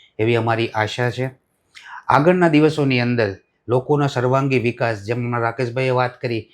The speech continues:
કે એજ્યુકેશનને લઈને, તો આજથી તમે ત્રીસ ચાલીસ વર્ષ પહેલાંનો યુગ જુઓ કે જ્યારે આમ આપણે પોતે એજ્યુકેશન લીધું છે.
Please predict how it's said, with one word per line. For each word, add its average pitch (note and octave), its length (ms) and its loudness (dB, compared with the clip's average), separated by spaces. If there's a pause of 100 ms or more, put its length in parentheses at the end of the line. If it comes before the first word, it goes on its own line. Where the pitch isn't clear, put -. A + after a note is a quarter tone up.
(320)
કે A2+ 240 2
એજ્યુકેશનને A#2 880 -2
લઈને, A2 240 -2
તો B2+ 340 -4
આજથી C3 320 -2
તમે D3 420 -2
ત્રીસ D3 380 -4
ચાલીસ C#3 280 -2
વર્ષ C#3+ 220 -2
પહેલાંનો C#3 300 0
યુગ C3 240 -2
જુઓ B2+ 200 0
કે G#2+ 100 -10
જ્યારે C3 200 -2
આમ B2 240 -8
આપણે C#3 220 2
પોતે E3 240 0
એજ્યુકેશન C#3 480 0
લીધું A2 340 -2
છે. F3 220 -4